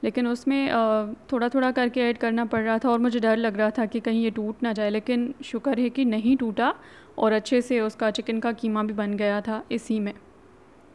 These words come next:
अब टमाटो देखें कितना अच्छे से चॉप हो गया है ना।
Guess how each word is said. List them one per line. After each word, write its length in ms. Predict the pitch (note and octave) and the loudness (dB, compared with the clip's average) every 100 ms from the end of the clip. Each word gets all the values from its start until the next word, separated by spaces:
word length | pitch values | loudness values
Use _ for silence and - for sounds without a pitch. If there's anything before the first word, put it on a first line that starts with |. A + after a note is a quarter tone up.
| - - - - | -20 -20 -20 -8
अब 120 | A#3+ | -4
टमाटो 420 | A#3 A3 G#3 A#3+ | 0 2 2 2
देखें 400 | B3 - - C#4+ | 2 0 0 0
कितना 300 | D4 B3 A#3 | 0 -2 -2
अच्छे 320 | A3 - A#3+ B3 | -4 -4 -2 -2
से 200 | C4 B3+ | 0 0
चॉप 280 | A#3+ A#3 | 0 0
हो 120 | B3+ A3 | 0 0
गया 180 | A3+ | 0
है 140 | A#3 C#4+ | 0 2
ना। 160 | F4+ | 0